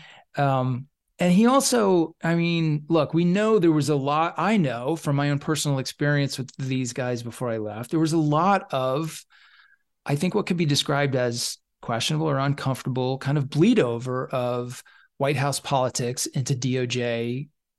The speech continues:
you know, operations and decision making. And I think a good example of that is, is Rob Hur taking the podium at the White House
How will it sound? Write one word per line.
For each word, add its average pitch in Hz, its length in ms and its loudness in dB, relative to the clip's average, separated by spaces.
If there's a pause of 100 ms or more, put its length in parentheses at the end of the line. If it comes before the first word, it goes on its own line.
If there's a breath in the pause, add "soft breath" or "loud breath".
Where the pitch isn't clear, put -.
(120)
you 139 140 0
know, 123 140 -4
operations 139 680 -2
and 135 80 0
decision 214 360 4
making. 139 360 2 (280 loud breath)
And 160 80 2
I 160 60 2
think 196 180 2
a 185 60 4
good 151 180 4
example 139 400 -2
of 131 100 0
that 131 200 0
is, 127 200 -6 (200)
is 123 200 -4
Rob 131 200 -2
Hur 131 180 0
taking 147 460 0
the 135 80 0
podium 139 640 0
at 135 220 -4
the 131 100 0
White 117 380 -2
House 117 540 -6